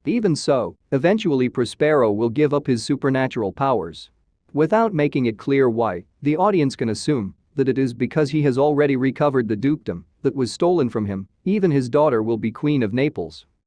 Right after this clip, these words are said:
Therefore, you won't need magic to wield your power. The island of the work is often associated with the islands of Bermuda.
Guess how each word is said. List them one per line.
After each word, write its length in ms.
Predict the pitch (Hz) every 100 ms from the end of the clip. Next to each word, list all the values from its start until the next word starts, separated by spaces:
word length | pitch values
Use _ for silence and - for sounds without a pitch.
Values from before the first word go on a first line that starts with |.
| _ -
Therefore, 600 | 135 190 190 101 87 - _
you 160 | 143 156
won't 240 | 185 196
need 180 | 170 151
magic 420 | 147 151 123 104
to 100 | 135
wield 280 | 123 143 131
your 140 | 110 101
power. 480 | 139 139 90 80 _ _ _ _ 123
The 160 | 143
island 360 | 190 214 196 165
of 100 | 120
the 80 | 110
work 400 | 120 104 - - -
is 140 | 131
often 320 | 156 196 170
associated 720 | 123 - 170 175 127 110 107
with 180 | 107 107
the 140 | 123 123
islands 420 | 147 160 117 104
of 140 | 104 92
Bermuda. 500 | 113 120 143 82